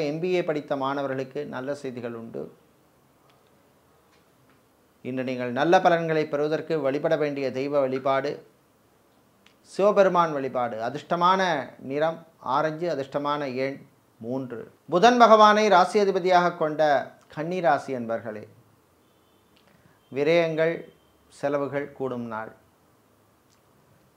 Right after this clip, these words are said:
சனி பகவான் வக்ரம் அடைவதனால் குடும்பத்திலே திடீர் செலவுகள் வந்து சேரும். பிள்ளைகளால் சில பிரச்சனைகள் வந்து சேரும். நகைக்கடை, அடகுக்கடை வைத்திருப்பவர்கள், ஜவுளிக்கடை, டெக்ஸ்டைல்ஸ்,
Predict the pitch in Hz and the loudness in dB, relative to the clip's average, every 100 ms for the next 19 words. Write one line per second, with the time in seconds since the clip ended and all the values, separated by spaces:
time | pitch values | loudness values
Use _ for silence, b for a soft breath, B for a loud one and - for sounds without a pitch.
0 | _ _ _ _ - 170 190 220 214 208 | _ _ _ _ 0 2 4 6 8 8
1 | 196 180 151 135 139 180 180 160 151 143 | 8 6 2 -2 0 2 2 0 0 0
2 | 143 143 131 - - _ _ _ _ _ | -2 -2 -4 -8 -20 _ _ _ _ _
3 | _ _ 131 147 151 147 143 143 147 - | _ _ -10 -4 -4 -2 -2 -4 -4 -16
4 | - 151 165 156 - 139 135 131 123 117 | -10 -8 -6 -8 -6 -4 -4 -6 -8 -8
5 | 110 113 113 - _ _ _ _ _ _ | -12 -14 -16 -16 _ _ _ _ _ _
6 | _ _ _ b b b - 135 143 143 | _ _ _ b b b -10 -4 0 2
7 | 143 139 127 127 127 127 127 123 120 110 | 2 0 -8 -6 -8 -6 -8 -8 -8 -12
8 | 110 110 113 139 175 _ _ _ _ _ | -14 -12 -12 -12 -18 _ _ _ _ _
9 | _ _ _ _ _ _ b b b b | _ _ _ _ _ _ b b b b
10 | - 135 170 170 175 175 147 151 151 147 | -8 -2 -2 0 0 2 4 2 0 -4
11 | 143 127 127 127 131 123 147 139 131 135 | -2 -4 -8 -6 -6 -6 -8 -4 -4 -4
12 | 135 131 135 131 123 - 135 | -4 -4 -4 -8 -10 -10 -10